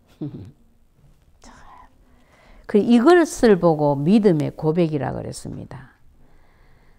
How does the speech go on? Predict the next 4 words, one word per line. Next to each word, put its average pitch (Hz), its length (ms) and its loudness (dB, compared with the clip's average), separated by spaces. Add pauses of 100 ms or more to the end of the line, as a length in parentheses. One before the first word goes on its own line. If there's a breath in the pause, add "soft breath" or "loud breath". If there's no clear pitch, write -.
그래서 147 760 -4 (600 soft breath)
응답받는 202 800 -2
조건 147 600 -8 (1160)
뭡니까? 175 680 -12